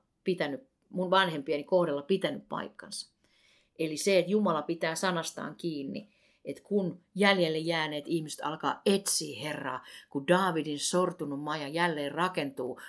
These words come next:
mun sydämessä, mun mielessä. Ihan mieletöntä. Tätä varten mä palvon.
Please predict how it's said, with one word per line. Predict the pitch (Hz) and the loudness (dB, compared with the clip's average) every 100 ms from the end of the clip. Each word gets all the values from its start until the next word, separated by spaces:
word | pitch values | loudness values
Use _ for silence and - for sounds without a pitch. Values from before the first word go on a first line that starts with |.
| - | -8
mun | 170 202 247 170 | 4 6 6 4
sydämessä, | - 208 226 165 - - - - - _ _ _ | 2 2 2 0 -4 -10 -10 -10 -12 _ _ _
mun | 170 208 226 | 2 2 4
mielessä. | 254 202 147 139 - - - - _ _ _ _ _ _ _ _ _ _ _ - - _ _ _ _ _ _ _ | 4 4 4 0 -2 -2 -2 -8 _ _ _ _ _ _ _ _ _ _ _ -18 -18 _ _ _ _ _ _ _
Ihan | 202 190 175 | 2 2 2
mieletöntä. | 170 147 - - - - _ - | 0 -2 -8 -12 -16 -20 _ 6
Tätä | 269 240 165 | 8 8 4
varten | 160 - - 214 - _ - | 0 -2 -8 -14 -16 _ -12
mä | |
palvon. | 156 - 156 - 170 | -10 -6 -6 -6 -14